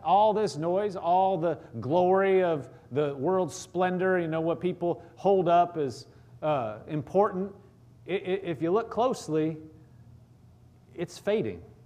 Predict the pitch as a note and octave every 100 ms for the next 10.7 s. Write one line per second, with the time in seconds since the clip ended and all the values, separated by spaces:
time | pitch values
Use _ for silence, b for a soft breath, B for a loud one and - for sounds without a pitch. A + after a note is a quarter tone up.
0 | - - - - - - D3 C#3 G#2 G2+
1 | G#3 D3 F2+ - - - - - - -
2 | - - - - _ - C3 E3+ G#3+ G3
3 | F#3+ - C#3 E3 G3 D#3 F#3 G3 G#3+ G#3
4 | - C#3 C#3+ D3+ F#3+ A3 - - b b
5 | b - E3+ D3 C#3+ F#3+ F#3+ C#3 B2+ A2
6 | D3+ F3+ G3+ G#3 F3 B B B C#3+ D3+
7 | C3+ D#3+ G3 - F#3+ G3 D#3 D#3 F3+ E3+
8 | C#3+ F3+ D3 - F3+ F#3 G3 G3+ - B
9 | B B E3 E3 D#3+ F#3+ C3+ D3+ F#3 G3+
10 | - F#3+ G3 - G3 G3 G3+